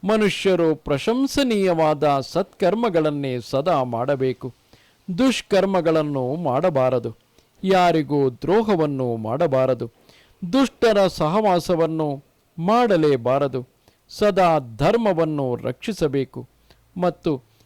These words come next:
ಈಶ್ವರೋಪಾಸನೆಯನ್ನು ಮಾಡಬೇಕು. ನಮಸ್ತೆ ಶಾರದೆ ದೇವಿ,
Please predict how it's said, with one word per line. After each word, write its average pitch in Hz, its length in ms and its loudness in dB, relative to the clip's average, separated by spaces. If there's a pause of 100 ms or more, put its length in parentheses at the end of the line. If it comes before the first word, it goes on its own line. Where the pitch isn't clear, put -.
(140)
ಈಶ್ವರೋಪಾಸನೆಯನ್ನು 156 1500 0
ಮಾಡಬೇಕು. 120 760 -4 (1600)
ನಮಸ್ತೆ 160 720 0
ಶಾರದೆ 123 720 -2
ದೇವಿ, 120 480 -4